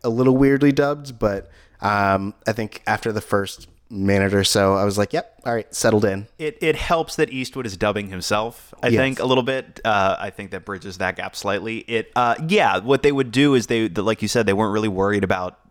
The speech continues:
Speaker 2: on-set audio, knowing that they were just gonna loop all of it. But they just, they allowed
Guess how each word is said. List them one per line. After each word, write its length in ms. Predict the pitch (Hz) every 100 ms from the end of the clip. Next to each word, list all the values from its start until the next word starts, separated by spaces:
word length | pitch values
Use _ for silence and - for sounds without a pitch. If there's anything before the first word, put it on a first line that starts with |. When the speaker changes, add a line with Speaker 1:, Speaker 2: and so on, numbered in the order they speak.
| -
Speaker 2:
on-set 580 | 104 98 - 107 95 - _ -
audio, 460 | 104 104 95 87 87
knowing 240 | 92 92
that 120 | 92 92
they 80 |
were 100 | 92
just 220 | 87 90 -
gonna 200 | 92 87 _ _ _ - -
loop 220 | 104 98
all 240 | - 104 104
of 100 | 90
it. 160 | 87 - - - -
But 240 | 110 95
they 160 | 110 104
just, 300 | - 107 -
they 100 | 110
allowed 340 | 104 101 98